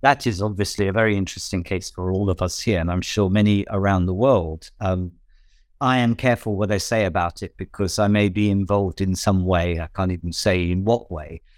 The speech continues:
So I need to be careful. But I think what I can say is what's in the public domain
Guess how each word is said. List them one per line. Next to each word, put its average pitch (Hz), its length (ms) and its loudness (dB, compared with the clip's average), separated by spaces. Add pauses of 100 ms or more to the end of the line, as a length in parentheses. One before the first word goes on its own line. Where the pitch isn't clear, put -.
(160)
So 98 500 2 (120)
I 107 100 0
need 120 240 4
to 98 60 -6
be 95 140 0
careful. 113 500 -2
But - 320 -2 (120)
I 101 120 -4
think 135 220 2
what 110 120 6
I 95 60 0
can 120 320 0
say - 420 -4 (160)
is 104 180 -4
what's 107 240 0
in 101 140 4
the 90 60 -4
public 104 440 -2
domain 87 460 -4